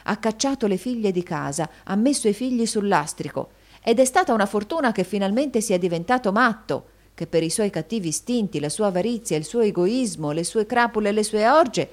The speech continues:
avrebbe fatto diventar pazzi molti altri. Speranza che risani quel vecchio birbaccione.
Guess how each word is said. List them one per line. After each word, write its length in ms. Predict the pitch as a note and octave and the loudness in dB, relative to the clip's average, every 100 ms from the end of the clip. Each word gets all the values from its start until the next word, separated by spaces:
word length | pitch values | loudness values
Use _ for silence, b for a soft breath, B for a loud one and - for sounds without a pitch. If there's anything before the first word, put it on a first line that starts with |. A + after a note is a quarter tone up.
| B | B
avrebbe 360 | - F3 A3+ F#3 | -4 0 2 2
fatto 280 | G#3 G#3+ F#3 | 0 -2 -2
diventar 420 | E3 D#3 F3 G3 | -2 -4 -4 -4
pazzi 300 | G#3 B3 E3+ | -4 -4 -4
molti 340 | E3 G#3+ G#3+ | -4 -4 -4
altri. 400 | D#3 G3+ E3+ - - _ _ _ _ _ _ | -4 -4 -4 -12 -16 _ _ _ _ _ _
Speranza 640 | - - G#3+ F#3+ G#3 G#3+ G3 | -10 -4 0 2 2 0 -2
che 120 | F#3 | -2
risani 540 | E3 - F#3+ A3 G#3+ | -4 -2 -2 0 0
quel 160 | F#3+ E3+ | 0 2
vecchio 280 | F#3 A3 F3+ | 0 0 0
birbaccione. 800 | F3 E3+ E3+ E3+ C3+ C3 b | 0 -2 -2 -2 -2 -4 b